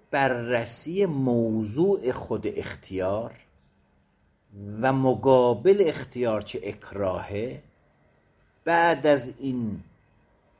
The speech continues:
حکم و ادلهٔ حکم بررسی می‌کنند. با اینکه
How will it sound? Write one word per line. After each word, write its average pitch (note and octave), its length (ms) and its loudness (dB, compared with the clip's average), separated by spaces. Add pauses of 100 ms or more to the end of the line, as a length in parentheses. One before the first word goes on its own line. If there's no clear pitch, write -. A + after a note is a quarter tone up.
(340)
حکم - 600 2 (800)
و A#2+ 160 0
ادلهٔ A#2+ 720 0
حکم F3 640 -2 (320)
بررسی F#2 520 -6
می‌کنند. C#2+ 720 -16 (260)
با D3+ 120 -2
اینکه C#3+ 520 -2